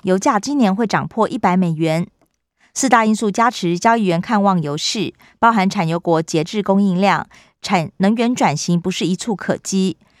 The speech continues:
地缘政治风险，还有供应增加过慢有疑虑。关心内页消息，首先各报焦点集中在疫情。联合报，中立厂五人确诊停工，厂商全面警戒。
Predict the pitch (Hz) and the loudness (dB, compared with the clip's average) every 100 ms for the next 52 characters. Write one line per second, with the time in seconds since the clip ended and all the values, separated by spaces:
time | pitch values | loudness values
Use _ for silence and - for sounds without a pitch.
0 | _ - 247 180 175 220 190 190 240 262 | _ -2 2 2 4 2 2 -2 -2 -2
1 | - 127 - _ - 202 165 - 247 262 | 0 -2 -2 _ -2 0 0 0 0 2
2 | 190 - 226 220 226 - 220 170 180 151 | 0 2 0 2 -2 0 0 2 2 0
3 | 135 123 135 170 147 92 - _ _ _ | -4 -6 -4 -2 0 -2 -8 _ _ _
4 | _ _ _ - _ _ _ _ _ _ | _ _ _ -20 _ _ _ _ _ _
5 | _ _ _ _ _ _ _ _ 285 269 | _ _ _ _ _ _ _ _ 0 0
6 | 277 247 226 247 262 - 170 160 - 196 | 0 2 2 2 0 0 -2 -2 -2 0
7 | 214 226 226 214 208 247 208 156 175 202 | 0 0 2 2 2 0 0 -4 -4 -4
8 | 196 190 185 160 - 156 147 - _ - | 0 0 -2 -4 -2 -2 -4 -10 _ -18
9 | - 180 185 180 196 - - _ _ 311 | -2 0 0 2 2 2 -6 _ _ 0
10 | 349 285 202 175 139 - 190 160 165 190 | 2 0 2 0 -2 -2 0 2 2 0
11 | - 339 233 170 110 - 175 220 247 240 | 0 0 0 0 -2 -2 -2 2 0 -2
12 | - - 160 190 233 247 - 180 233 214 | -6 -2 -2 0 0 0 0 2 2 0
13 | - 143 - 185 - | -2 -8 -2 -2 -2